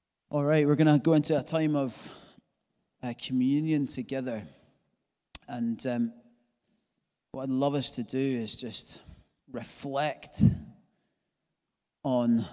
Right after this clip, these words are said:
what it meant for Jesus to go outside of the city so that we could come in to his presence, for Jesus to leave heaven,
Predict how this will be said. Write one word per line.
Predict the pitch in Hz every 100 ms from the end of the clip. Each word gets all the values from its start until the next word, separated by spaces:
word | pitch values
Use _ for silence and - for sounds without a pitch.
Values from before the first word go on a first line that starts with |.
| - - _ _ _
what | 127 123
it |
meant | 110 113 120 135 117 - - - - _ _ _ _ _ _ _ _ _ _ _ _
for | 120
Jesus | - 123 127 127 -
to | -
go | 110 123 131
outside | 120 117 113
of | 104
the |
city | - 104 - 95 _ _ _ _ _ _ _
so | - 113
that |
we | 107 113
could | 110 -
come | 107
in | 104 95 82 _ -
to | 104
his | 101 -
presence, | 214 208 110 - - _ _ _ _ _
for | 117
Jesus | 120 120 117
to | 120 104 - _ _ _
leave | 120 127 135 131 104 - - _ _ _
heaven, | - 113 123 -